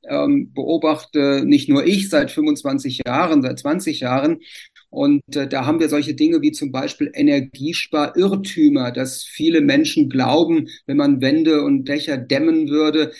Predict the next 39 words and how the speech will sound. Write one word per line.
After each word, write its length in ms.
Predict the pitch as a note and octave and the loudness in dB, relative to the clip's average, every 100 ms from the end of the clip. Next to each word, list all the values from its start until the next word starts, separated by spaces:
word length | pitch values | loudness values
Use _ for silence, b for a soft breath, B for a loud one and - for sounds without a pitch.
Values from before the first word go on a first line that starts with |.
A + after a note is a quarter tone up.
| B | B
dann 140 | C3 C3 | -8 -6
könne 260 | C#3+ C#3+ | 0 0
ein 200 | C3 C3 | 2 0
Haus 260 | B2+ D3 - | 2 0 0
nicht 180 | D3+ - | -4 -2
mehr 240 | C3+ - - | -6 -6 -8
atmen, 800 | A2+ C#3 D3 - D3+ C#3+ C#3+ C#3 | -4 -4 -4 0 2 4 4 4
äh, 280 | C3+ C#3 | 2 -2
äh, 60 | C3+ B B | -4 B B
Wände 560 | B2+ C3+ B2+ C3 D3 C3 | -4 -2 2 4 4 4
würden 260 | C3+ C3+ | 0 0
schimmeln. 640 | C3 - D3+ C#3+ F3 B2+ B2 | -2 0 0 2 2 4 2
Das 180 | B2+ | -2
ist 160 | C3 - | -4 -6
bauphysikalisch 840 | A#2+ D3 D3+ C3+ C3 C3 C3 C3+ - | -4 -4 -4 -4 -4 -2 0 0 -2
gesehen 600 | B2 C3 C#3 C#3 - - | 0 2 6 4 4 -10
totaler 440 | C3 B2+ B2+ A#2+ | -12 -4 0 2
Unfug, 480 | D3 F#3+ - D3+ D#3+ | 4 2 4 2 2
aber 180 | C3 C3 | 0 0
so 120 | C#3 | 0
etwas 280 | - C#3 - | -2 -6 -6
hält 300 | D3+ F3+ F#3+ | 0 0 2
sich 200 | D#3 - | 0 0
über 200 | C#3+ - | -4 -6
viele 300 | - E3 E3 | -6 -2 0
Jahrzehnte. 800 | D3 C3 - C#3 D3+ E3+ F3+ F3 B B B | 0 -2 0 2 2 2 -2 -4 B B B
Das 180 | C#3 D3+ | -2 0
sind 200 | G3 F#3 | 2 0
echte 360 | - F#3 - D3+ | 0 -4 -2 0
Hemmnisse, 720 | C3 D#3 F3 E3+ E3+ D#3+ D#3+ _ B B - | 2 0 2 0 2 -2 -2 _ B B -10
dass 240 | C3+ C3 | -8 -2
wir 60 | D3 | -2
hier 260 | B2+ D#3 B2+ | 2 0 2
eine 240 | C#3+ C#3+ | 2 2
gute 320 | C3 D3+ C#3+ | 0 -4 -2
Aufklärung 600 | - E3 - E3 D#3 D#3 | -2 -2 0 0 2 2
brauchen. 460 | - C3+ D#3 D#3+ D3+ | 0 0 0 0 -2
Und 220 | C3+ B2+ | -2 -4
da 300 | C3 C#3+ D3 | -2 -2 -4